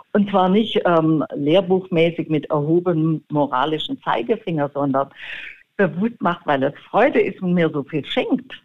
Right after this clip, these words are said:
was die Pflanzen mir schenken, dass jedes Kleid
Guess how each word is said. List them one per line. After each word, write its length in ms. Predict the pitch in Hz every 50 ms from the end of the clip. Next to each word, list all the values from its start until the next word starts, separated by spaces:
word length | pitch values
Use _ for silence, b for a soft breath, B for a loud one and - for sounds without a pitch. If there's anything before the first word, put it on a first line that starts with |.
| _ -
was 180 | - 240 294 302 - -
die 80 | 392 - -
Pflanzen 460 | - 196 170 143 143 139 - - 160 151
mir 120 | 143 135
schenken, 580 | 131 - - 120 117 117 - - - 120 - B B B B B B B
dass 180 | - 196 214 202 202 -
jedes 320 | 208 208 208 208 196 196 - - - _ _ _ -
Kleid 560 | - - 208 208 214 240 277 262 - - -